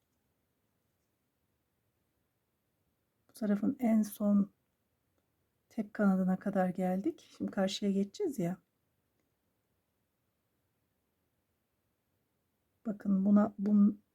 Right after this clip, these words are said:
e, e, tam ortadaki hiç şey boşluk bırakmıyoruz. Buraya kadar geldim.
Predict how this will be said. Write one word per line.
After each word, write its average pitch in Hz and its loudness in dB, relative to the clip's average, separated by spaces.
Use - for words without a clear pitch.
e, 220 2
e, 196 2
tam 240 6
ortadaki 208 -4
hiç - -4
şey 240 0
boşluk 214 0
bırakmıyoruz. 202 0
Buraya 208 2
kadar 196 4
geldim. 190 4